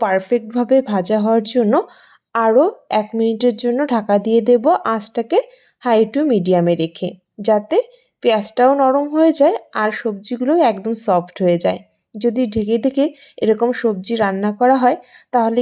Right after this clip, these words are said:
কিন্তু সবজিগুলো ভীষণ সফট হয়, খেতেও খুবই ভালো লাগে।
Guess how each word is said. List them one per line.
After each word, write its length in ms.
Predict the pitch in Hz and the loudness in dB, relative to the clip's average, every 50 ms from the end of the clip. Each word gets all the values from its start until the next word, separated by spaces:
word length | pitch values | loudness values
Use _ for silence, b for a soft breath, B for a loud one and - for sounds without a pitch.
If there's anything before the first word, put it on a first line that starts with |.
| 233 240 | -2 -4
কিন্তু 200 | 254 262 262 285 277 - | -6 -4 -4 -4 -4 -4
সবজিগুলো 480 | 240 214 202 202 214 233 233 262 262 269 240 208 | -4 -6 -6 -6 -8 -4 -2 2 2 2 2 0
ভীষণ 280 | 208 - - 247 262 262 254 - | -4 -4 -2 -2 -2 -2 -4 -4
সফট 280 | - 233 226 233 233 _ - 277 | -2 -2 -2 -2 -6 _ -4 -2
হয়, 140 | 285 311 311 - | -2 -2 -4 -6
খেতেও 340 | - 240 226 226 - 254 262 262 262 - | -8 -8 -6 0 2 2 2 2 -2 -6
খুবই 260 | - - 247 220 233 208 208 | -4 -4 -2 -2 -2 0 0
ভালো 160 | 202 165 160 160 160 | 0 0 0 0 0
লাগে। 240 | 165 160 156 165 165 | 0 0 0 0 -2